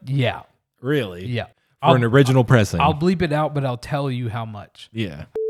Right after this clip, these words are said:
Speaker 1: in my savings.
Speaker 2: Okay, that's what I was thinking, yeah.
Speaker 1: So I would probably pay, I would pay for it. I'll bleep it out 'cause I don't want people to know how much I have 'cause they'll laugh at me. But I would easily pay that much for that tape.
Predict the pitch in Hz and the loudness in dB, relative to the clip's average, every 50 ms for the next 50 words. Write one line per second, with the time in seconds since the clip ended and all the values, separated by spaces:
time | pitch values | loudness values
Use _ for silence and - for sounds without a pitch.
0 | - 104 101 98 104 - - 98 90 80 78 113 107 - 98 92 92 90 - 113 | -4 -4 -6 -8 -10 -12 -14 -16 -16 -10 -6 -6 -6 -4 -4 -4 -6 -6 -6 -4
1 | 101 90 90 90 90 - 98 92 82 - 80 82 85 85 82 143 131 127 139 151 | -4 -4 -4 -6 -6 -6 -6 -6 -6 -6 -8 -8 -6 -2 0 2 4 4 4 2
2 | 165 170 156 - - 160 160 147 156 151 139 - - 147 139 139 135 127 123 123 | 2 0 -2 -2 -4 -2 -2 -2 -2 -4 -2 -2 -2 -2 -4 -4 -6 -6 -8 -8
3 | 120 120 - _ _ _ _ _ - 139 151 151 139 - 170 147 123 - - - | -10 -12 -14 _ _ _ _ _ -4 -2 -2 -2 -2 -4 -6 -4 -4 -6 -6 -6
4 | - 113 110 - - - - - _ _ _ _ _ _ _ _ _ - 120 123 | -6 -8 -10 -14 -20 -20 -20 -20 _ _ _ _ _ _ _ _ _ -8 -6 -4
5 | 139 156 160 151 151 135 120 110 101 - _ _ _ _ - 135 131 131 135 127 | -2 -2 -2 0 0 -2 -2 -2 -4 -8 _ _ _ _ -10 -6 -6 -4 -4 -6
6 | 127 120 117 143 131 127 131 123 127 123 123 131 127 123 117 - 127 110 123 120 | -6 -6 -6 -6 -6 -4 -6 -4 -4 -4 -4 -4 -4 -6 -6 -6 -6 -4 -4 -4
7 | 117 110 - - 127 110 107 - _ - 131 117 117 131 127 120 113 107 - - | -4 -6 -6 -8 -8 -8 -10 -12 _ -6 -6 -6 -4 -4 -4 -4 -4 -4 -6 -8
8 | 113 107 110 107 104 - - 123 123 - _ _ _ _ _ _ _ _ _ _ | -14 -16 -14 -16 -14 -14 -14 -14 -14 -14 _ _ _ _ _ _ _ _ _ _
9 | _ _ _ - 139 156 147 147 143 143 156 165 160 135 135 135 131 131 120 - | _ _ _ -2 2 2 2 2 0 -2 -4 -4 -4 -4 -4 -4 -6 -4 -2 -4
10 | - 131 127 123 117 110 123 120 117 110 - - - 131 123 113 107 101 - - | -4 -4 -4 -6 -6 -6 -8 -10 -10 -10 -12 -12 -10 -10 -8 -10 -10 -12 -12 -14
11 | 110 90 85 | -14 -14 -16